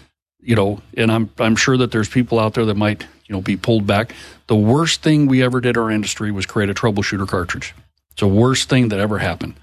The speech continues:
Here's the code. Here are the five things that could be wrong. And what did technicians do? They didn't test.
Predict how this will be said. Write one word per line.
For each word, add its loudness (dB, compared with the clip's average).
Here's 2
the 2
code. 0
Here 2
are 2
the -4
five -2
things 2
that -8
could -6
be 0
wrong. -4
And 0
what 6
did 2
technicians 2
do? 2
They 0
didn't 2
test. -4